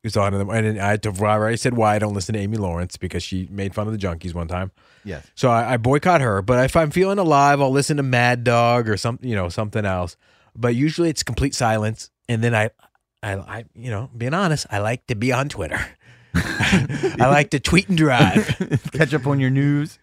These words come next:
Speaker 1: Um, I, but there again, there's no traffic.
Speaker 2: I know. There's no
Speaker 1: There's very little traffic, and so it's like driving a spaceship.
Speaker 2: Yeah,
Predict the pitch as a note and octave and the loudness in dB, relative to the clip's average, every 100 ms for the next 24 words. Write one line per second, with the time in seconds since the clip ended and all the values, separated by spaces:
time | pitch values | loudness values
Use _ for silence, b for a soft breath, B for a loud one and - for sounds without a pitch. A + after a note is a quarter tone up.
0 | - A2+ G#2+ G2+ A#2 - C3 D3 E3 D3+ | -6 -4 -4 -6 -6 -4 -4 0 0 0
1 | - D#3+ B2 - - - D#3+ C3+ D3 C3+ | 0 0 0 -8 -20 -6 -4 -2 0 0
2 | A2 - - - _ _ _ _ _ - | 0 -4 -8 -18 _ _ _ _ _ -6
3 | G#3 B2+ C#2 D#2+ A#2 B2 C#3+ D#3+ D3+ D3 | -4 -4 -6 -10 -6 0 4 4 4 2
4 | - B2+ A2+ G2+ G#2+ A2 G#2 G2+ A2 - | 2 2 2 0 -2 -4 -2 0 0 -4
5 | A#2 A#2 G2 A2+ A2+ A#2 - G2 F2 - | -6 -6 0 2 2 0 -4 -4 -4 -6
6 | - - - _ F#3 - | -8 -12 -14 _ -8 -8